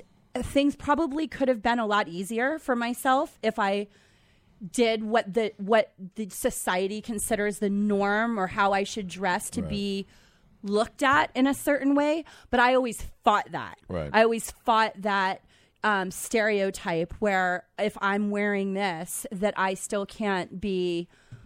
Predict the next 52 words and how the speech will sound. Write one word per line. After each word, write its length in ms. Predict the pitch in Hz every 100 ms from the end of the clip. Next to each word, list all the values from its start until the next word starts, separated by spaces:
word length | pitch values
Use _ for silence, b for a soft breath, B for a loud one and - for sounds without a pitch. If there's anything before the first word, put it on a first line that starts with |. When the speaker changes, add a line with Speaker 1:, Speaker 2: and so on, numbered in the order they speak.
| b b -
Speaker 1:
a 60 |
hundred 280 | 202 220 196
percent 420 | 202 202 208 190
with 220 | 196 196 208
my 120 | 190
man 260 | 190 180 180
and 100 | 202
true 160 | 269
to 80 | 214
my 160 | 202 185
man 380 | 190 180 170 170
or 100 | 170
a 60 |
great 260 | 185 185 180
mom 540 | 190 180 165 160 165
or 260 | 160 160 170
all 140 | 202 202
Speaker 2:
Do, 40 | 196
Speaker 1:
of 100 | 170
these 180 | 165
different 140 | - 165
Speaker 2:
do 60 |
you 100 | 127
feel 240 | 123 139 131
like 240 | 123 143
the 80 | 117
Speaker 1:
things. 80 | -
Speaker 2:
friends 340 | 120 127 117 90
you 80 | 87
talk 220 | 101 90
about, 200 | 90 82
Coco, 340 | 101 85 90
I'm 100 | 80
sure 180 | - 92
you 100 | 82
have 120 | 80
a 40 | 85
lot 220 | 82 82
of, 300 | 85 87 80
do 100 | 101
you 80 | 104
think 220 | 131 101
they 100 | 101
all 180 | 95 104
kind 200 | - 135
of 80 | 131
fall 280 | 123 123 123
into 200 | 123 120
that 200 | 107 -
category, 640 | 117 107 110 113 110 110
or, 140 | 90 82
uh, 160 | 85